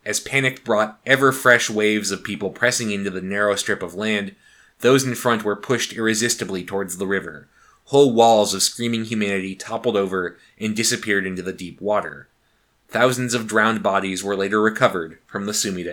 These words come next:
estuary. Unquote. Along with the great fires of the Kanto earthquake and the Edo-era catastrophes like the Meireki fire,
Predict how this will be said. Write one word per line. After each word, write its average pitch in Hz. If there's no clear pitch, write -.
estuary. -
Unquote. 92
Along 185
with 247
the 254
great 123
fires 107
of 92
the 95
Kanto 107
earthquake 92
and 98
the 104
Edo-era 113
catastrophes 104
like 95
the 110
Meireki 95
fire, 120